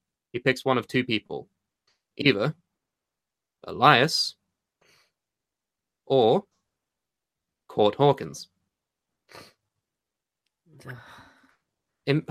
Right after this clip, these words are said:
Speaker 1: what? Imagine that. Imagine Curt Hawkins breaking his one hundred and fifty-six and oh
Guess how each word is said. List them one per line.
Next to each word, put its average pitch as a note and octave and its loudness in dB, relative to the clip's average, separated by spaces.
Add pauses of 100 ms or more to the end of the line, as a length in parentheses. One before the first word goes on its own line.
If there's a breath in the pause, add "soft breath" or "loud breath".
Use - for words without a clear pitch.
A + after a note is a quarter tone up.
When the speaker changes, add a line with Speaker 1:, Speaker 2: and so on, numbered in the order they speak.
(140)
Speaker 1:
what? E4 6 (1040)
Imagine D#4+ 6
that. G#2+ 4
Imagine D#4+ 6
Curt C4 8
Hawkins G3+ 4 (500)
breaking C#4 6
his A3 2 (240)
one C#4 4
hundred C4+ 4
and A3 0
fifty-six A#3 2
and G3+ 4
oh G3 8